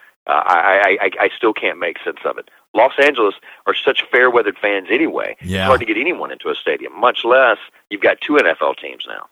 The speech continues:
Speaker 1: Get real.
Speaker 2: Crazy. Crazy. So, I, look, in, in this one, I'm with you. I think the Seahawks win this game. I think the spread is fair, by the way. I think it's, uh, it's, it's a field goal game either way. Uh, I'm not going to bet this one in real life, but, uh, I will take it on the show. I will take the Seahawks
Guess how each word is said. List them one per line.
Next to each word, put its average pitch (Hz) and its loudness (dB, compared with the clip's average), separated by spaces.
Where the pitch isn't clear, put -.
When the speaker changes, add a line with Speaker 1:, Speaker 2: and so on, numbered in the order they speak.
Speaker 1:
Get - -8
real. 55 -12
Speaker 2:
Crazy. 120 -2
Crazy. 131 0
So, 135 0
I, 156 -4
look, 151 -2
in, 143 -8
in 160 -4
this 180 -2
one, 170 -2
I'm 151 0
with 151 0
you. 147 0
I 120 -8
think 151 -4
the 127 -4
Seahawks 143 0
win 123 -4
this 135 -6
game. 131 -4
I 127 -2
think 196 -4
the 120 -2
spread - -2
is 98 -6
fair, 101 -4
by 85 -4
the 87 -6
way. 87 -4
I 95 -6
think 104 -4
it's, - -10
uh, 98 -6
it's, 98 -10
it's - -10
a 98 -2
field 143 -4
goal 113 2
game 107 -4
either 101 -4
way. 98 -2
Uh, 92 -6
I'm 101 -4
not 113 -2
going 104 -2
to - -10
bet 101 -2
this 107 -10
one 104 -2
in 90 -2
real 101 -2
life, 104 -4
but, - -6
uh, 90 -2
I 95 -4
will 98 -4
take 98 -6
it 92 -4
on 87 -4
the 85 -6
show. 92 -6
I 92 -4
will 90 -6
take - -8
the - -14
Seahawks 85 -8